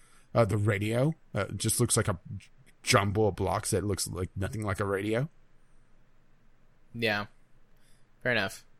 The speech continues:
Speaker 1: Uh, but yeah, there was that. Uh, there's a lot of bouncing, uh, uh, individual, uh, pieces of equipment trying to, uh, well, in theory, I would assume that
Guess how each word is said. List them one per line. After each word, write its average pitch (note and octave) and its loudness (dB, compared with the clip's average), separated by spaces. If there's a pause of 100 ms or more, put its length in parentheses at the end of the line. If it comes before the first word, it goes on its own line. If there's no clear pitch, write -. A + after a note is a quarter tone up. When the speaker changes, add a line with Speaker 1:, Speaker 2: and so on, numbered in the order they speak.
(1700)
Speaker 1:
Uh, C3+ 2
but A2+ 0
yeah, A#2 -2
there A2 0
was G#2+ 0
that. C3 4
Uh, A#2 2
there's A2 4
a A2 -2
lot G#2+ 2
of A2+ 0
bouncing, G#2 0
uh, G2+ -4 (540)
uh, G#2+ 0
individual, G#2+ 4 (540)
uh, G#2+ 0
pieces A2+ 4
of A2+ 4
equipment - 2
trying A2 2
to, G#2 2 (960)
uh, C3+ 4
well, A2+ 4 (240)
in D#3 8
theory, C3 4
I A#2 4
would A#2 6
assume A2 4
that G#2 -2